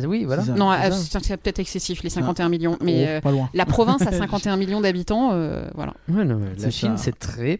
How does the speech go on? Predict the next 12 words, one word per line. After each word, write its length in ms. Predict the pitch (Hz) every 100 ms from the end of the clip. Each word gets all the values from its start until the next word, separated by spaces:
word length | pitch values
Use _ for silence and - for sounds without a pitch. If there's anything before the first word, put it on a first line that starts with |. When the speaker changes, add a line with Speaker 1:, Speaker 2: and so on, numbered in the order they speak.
| -
Speaker 1:
peuplé, 400 | - 151 127 117
donc 240 | 120 127 143
c'est 180 | - 123
Speaker 3:
C'est 60 | 214
Speaker 1:
un 20 |
Speaker 3:
très 140 | - 320
peuplé 360 | 277 - 214
Speaker 1:
énorme 440 | 220 277 170 180 156
Speaker 3:
et 40 |
Speaker 1:
foyer, 460 | 190 185 131 135 165
euh, 280 | 156 127 117 - - - - -
commercial. 400 | - 147 - 113